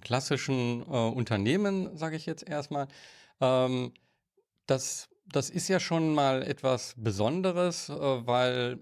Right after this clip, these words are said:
ich glaub, die m-, viele Unternehmen, ja, die kommen erstmal von dem C-S-R-Gedanken halt, Corporate Social Responsibility. Und, äh, ihr geht da ja einige Stücke weiter.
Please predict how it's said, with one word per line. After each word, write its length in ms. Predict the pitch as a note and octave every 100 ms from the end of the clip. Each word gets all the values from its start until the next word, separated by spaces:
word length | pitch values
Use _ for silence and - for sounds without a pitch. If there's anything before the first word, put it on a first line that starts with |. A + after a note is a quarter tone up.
| -
ich 140 | -
glaub, 240 | C3+ C3 -
die 100 | B2
m-, 460 | A#2+ A#2 A#2 A2 - B2+ A2
viele 360 | - - E3 F#3
Unternehmen, 1040 | D#3+ C#3+ B2 B2 C#3+ C3+ C3 C3 - B2 - _ - - -
ja, 80 | A2+
die 100 | A#2+
kommen 220 | C3+ C#3+
erstmal 280 | B2+ C3+ B2
von 180 | B2+
dem 180 | A#2+ A#2
C-S-R-Gedanken 1200 | - C3 C#3+ C3 - B2 B2+ B2+ A2+ A2+ A2+ F#2+
halt, 360 | G2+ G2+ F#2+ -
Corporate 480 | A#2 B2+ C3 A2+ -
Social 360 | A#2+ A#2+ B2
Responsibility. 920 | A2+ - A#2 A2 G2+ A#2+ C#3+ - G2 - - - - - _
Und, 360 | A#2 A2 G#2+
äh, 320 | C#3 A#2 A2 A2 - -
ihr 420 | B2 D3 D3 C#3 _
geht 360 | - A#2+ B2+ C#3
da 60 | C#3+
ja 180 | B2+ A#2
einige 380 | A#2+ D3+ C#3+
Stücke 540 | C3 - C3+ C3+ B2 -
weiter. 560 | A2 G#2 G#2 G2+ -